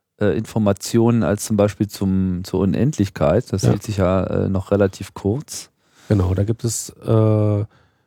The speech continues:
Speaker 2: Sachen, die halt für Bibliothekare, äh, sehr, sehr interessant sind. Für mich, der irgendwie dem ein bisschen das Fachwissen so in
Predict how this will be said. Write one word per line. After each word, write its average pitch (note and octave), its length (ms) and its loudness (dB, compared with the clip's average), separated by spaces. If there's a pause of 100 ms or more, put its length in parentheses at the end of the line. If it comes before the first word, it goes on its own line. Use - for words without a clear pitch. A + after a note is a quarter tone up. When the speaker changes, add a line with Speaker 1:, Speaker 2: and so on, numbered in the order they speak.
(400)
Speaker 2:
Sachen, A#2+ 420 0
die A2+ 180 2
halt A2 180 2
für A2 480 2
Bibliothekare, A2+ 1800 0
äh, G#2+ 40 -2
sehr, A2+ 240 2
sehr A2 460 2
interessant A#2 540 -2
sind. C3+ 280 0
Für G#2+ 520 0
mich, A2+ 480 -2
der G#2 320 2
irgendwie G#2 360 -4
dem G#2 240 -2
ein G2+ 40 -2
bisschen G2+ 220 -2
das F#2+ 120 -2
Fachwissen B2 500 -2
so A2 180 0
in G#2 200 -4